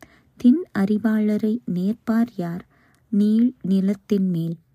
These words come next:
விளக்கம். மழை பொழியும் போது நீரில் தோன்றும் குமிழி போல் மறைவதுதான் உடம்பு என்று எண்ணி தெளிந்தவருக்கு,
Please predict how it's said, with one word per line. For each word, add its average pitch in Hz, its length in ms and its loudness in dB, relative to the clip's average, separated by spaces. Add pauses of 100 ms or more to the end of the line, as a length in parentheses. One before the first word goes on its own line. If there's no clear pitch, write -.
(760)
விளக்கம். 180 640 -2 (500)
மழை 233 460 2
பொழியும் 196 460 2
போது 170 460 -4 (400)
நீரில் 254 520 4
தோன்றும் 202 560 0 (120)
குமிழி 247 420 6
போல் 185 360 0 (140)
மறைவதுதான் 196 840 0
உடம்பு 170 580 -2 (500)
என்று 175 400 0
எண்ணி 202 360 2 (160)
தெளிந்தவருக்கு, 175 920 -2